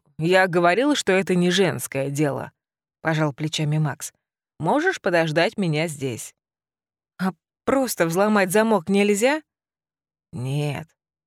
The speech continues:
потому что у каждой двери фабрики стоит охрана». Макс оценил ширину металлической трубы, снял свое зимнее пальто и спрятал его за мусорным баком. Он был одет, как настоящий воришка.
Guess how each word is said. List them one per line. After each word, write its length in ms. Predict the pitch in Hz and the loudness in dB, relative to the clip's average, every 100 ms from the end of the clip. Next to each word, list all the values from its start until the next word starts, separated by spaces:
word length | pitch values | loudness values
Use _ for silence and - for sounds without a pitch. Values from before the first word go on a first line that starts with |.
| _ | _
потому 340 | - 160 180 175 | -6 -2 0 -2
что 220 | 160 175 | -2 -2
у 80 | 165 | -2
каждой 460 | 185 170 151 160 | 0 0 0 0
двери 340 | 151 156 170 156 | 0 0 0 0
фабрики 560 | - 208 175 147 - | 0 -2 0 -6 -6
стоит 440 | 147 - 160 170 160 | -8 0 0 2 0
охрана». 640 | 170 165 170 139 131 117 _ _ _ _ _ _ _ _ | -2 0 0 0 -4 -10 _ _ _ _ _ _ _ _
Макс 300 | 214 269 - - | -6 -4 -6 -6
оценил 500 | 208 - 220 220 185 | -6 -4 -2 -2 -2
ширину 420 | 156 175 175 185 | -4 -4 -2 -2
металлической 720 | 175 165 165 160 156 151 165 156 | -2 -2 -2 -2 -2 -4 -2 -2
трубы, 500 | 156 160 185 214 214 _ _ _ | -2 -2 2 0 0 _ _ _
снял 380 | - - 226 190 | -8 -2 0 0
свое 320 | 160 165 160 | 0 0 2
зимнее 420 | 160 180 185 165 160 | 2 0 0 0 0
пальто 440 | 160 160 160 233 | -2 -2 2 2
и 100 | 180 | 2
спрятал 500 | 160 - 208 214 208 | -2 -2 -2 0 -4
его 280 | 190 180 180 | -2 0 0
за 160 | 165 | 0
мусорным 600 | 151 156 151 151 151 147 | 0 0 -2 -2 -2 -2
баком. 480 | 131 123 - 117 131 _ _ _ _ _ _ _ | -4 -6 -6 -10 -10 _ _ _ _ _ _ _
Он 280 | 185 180 156 | 2 2 2
был 180 | 156 | 2
одет, 480 | 147 143 143 196 185 | 0 0 0 0 0
как 220 | - 147 | -4 -4
настоящий 720 | 151 156 - 156 160 160 - 156 | -2 -2 0 2 0 0 -2 0
воришка. 680 | 165 156 127 - 127 120 | 0 -2 -4 -8 -8 -12